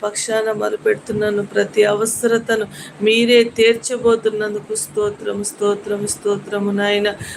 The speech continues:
అయ్యా, ఇప్పటి వరకు మీ ఆత్మతో మమ్మల్ని నడిపిస్తూ ఈ స్తుతి ధూపం అనే కార్యక్రమాన్ని తండ్రి మీ నామ మహిమార్థమై జరిగించినందుకు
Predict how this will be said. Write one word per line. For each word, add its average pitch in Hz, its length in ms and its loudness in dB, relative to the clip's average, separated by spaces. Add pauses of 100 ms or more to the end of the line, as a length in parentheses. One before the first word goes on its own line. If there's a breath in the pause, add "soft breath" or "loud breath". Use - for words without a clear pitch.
(100)
అయ్యా, 202 240 4 (180)
ఇప్పటి 202 280 0
వరకు 208 420 0
మీ 208 200 -2
ఆత్మతో 214 720 0
మమ్మల్ని 208 540 0 (340 loud breath)
నడిపిస్తూ 226 680 -2
ఈ 214 140 -4
స్తుతి 214 380 -4
ధూపం 233 460 4
అనే 208 180 -2
కార్యక్రమాన్ని 214 1080 0 (120)
తండ్రి 208 260 2 (340 loud breath)
మీ 214 140 6
నామ 214 360 0
మహిమార్థమై 220 920 0
జరిగించినందుకు 214 1080 0